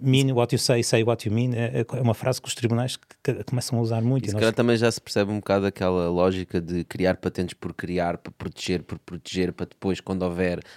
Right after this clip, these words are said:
Speaker 2: litigação, eu ter aqui trinta patentes contra as tuas dez, né? E os juízes também já começam a perceber isso e dizem:
Speaker 1: Faz
Speaker 2: "Pá,
Speaker 1: parte.
Speaker 2: essa patente que tu descreveste é claramente tipo uma salganhada, uma massa à bolonhesa que tu só inventaste
Speaker 1: Para bloquear a
Speaker 2: para
Speaker 1: concorrência.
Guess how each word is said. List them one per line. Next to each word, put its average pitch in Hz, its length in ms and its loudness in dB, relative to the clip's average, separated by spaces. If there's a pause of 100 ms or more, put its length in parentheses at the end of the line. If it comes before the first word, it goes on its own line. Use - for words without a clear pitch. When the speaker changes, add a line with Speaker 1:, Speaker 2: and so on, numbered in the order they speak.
(100)
Speaker 2:
litigação, 92 800 -2
eu 85 60 -4
ter 180 180 -8
aqui - 160 -12
trinta 170 320 -8
patentes - 480 -8
contra - 300 -10
as 85 100 -10
tuas 87 300 -8
dez, 98 320 -2
né? 101 220 -8 (300)
E 98 100 -6
os 98 40 -2
juízes 101 220 0
também 101 160 2
já 98 100 4
começam 101 260 -4
a 90 40 -6
perceber 98 300 -6
isso 110 240 -4
e - 20 -6
dizem: 98 240 -4
Speaker 1:
Faz - 180 -16
Speaker 2:
"Pá, 101 120 0
Speaker 1:
parte. 104 100 8
Speaker 2:
essa 123 140 2
patente 123 320 2
que - 60 -8
tu 113 80 -2
descreveste 113 560 -2
é 110 40 0
claramente 104 720 2
tipo - 180 -6
uma 98 80 2
salganhada, 95 680 0
uma 92 140 0
massa 95 260 0
à 92 40 2
bolonhesa 98 540 -2
que - 100 -20
tu 98 100 -8
só 101 180 -2
inventaste 101 460 4
Speaker 1:
Para 110 80 4
bloquear 110 340 0
a - 40 -4
Speaker 2:
para 117 100 0
Speaker 1:
concorrência. 123 180 0